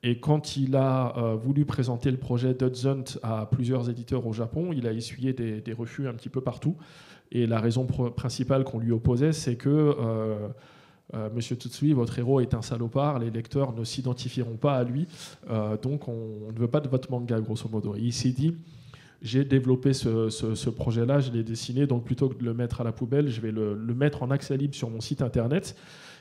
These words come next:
Et c'est comme ça que moi je suis tombé dessus complètement au, enfin au pif, non, puisque je, je cherchais des auteurs sur internet,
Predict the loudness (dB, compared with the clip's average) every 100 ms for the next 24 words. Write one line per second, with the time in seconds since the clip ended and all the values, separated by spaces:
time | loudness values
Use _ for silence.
0 | -4 -2 0 -2 -4 -2 0 0 2 4
1 | 4 4 2 0 0 -2 -6 -4 -2 -4
2 | -6 -4 -4 -2 -4 -2 0 0 -2 -4
3 | -4 -6 -8 -8 -6 -4 -4 -6 -6 -6
4 | -6 -2 0 0 -2 -4 -2 0 0 -2
5 | -2 -2 -2 -2 0 -2 -4 -4 -4 -2
6 | 0 0 -2